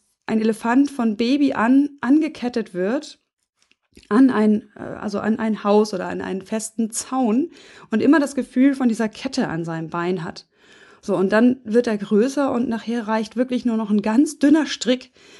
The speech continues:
der an einem Stuhl hängt und dieser Elefant versucht es immer noch nicht wegzukommen, weil der gelernte Hilflosigkeit hat,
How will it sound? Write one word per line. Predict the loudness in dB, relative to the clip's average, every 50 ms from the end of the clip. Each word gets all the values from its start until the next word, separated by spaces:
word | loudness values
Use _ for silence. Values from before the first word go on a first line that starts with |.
| _ -6
der | -4 -2
an | 0 2 2
einem | 2 2
Stuhl | 0 -2 -2 -2 2 2 4 2 2
hängt | 0 0 0 2 2 0 0 -4 -6
und | -2 0 0
dieser | 2 2 0 -2 -2 -2
Elefant | 0 -2 -2 -2 0 2 2 2
versucht | 2 2 -2 -2 -4 -6 -6 -8
es | -4
immer | 2 2 4 4 4
noch | 0 -2 -4
nicht | -8 -10 -8 -8
wegzukommen, | -8 -8 -8 -10 -12 -12 -10 -12 -12 -12 -12 -10 -8
weil | -6 -4
der | -2 0 -2 -2 -4 -8 _ _ _ _ _ _ _ _ _
gelernte | -2 2 4 4 6 6 4 4 4 2
Hilflosigkeit | 4 4 2 2 2 0 -4 -4 -4 -4 -8 -8 -6 -4 -4 -4 -2
hat, | -4 -4 -4 -6 -12 _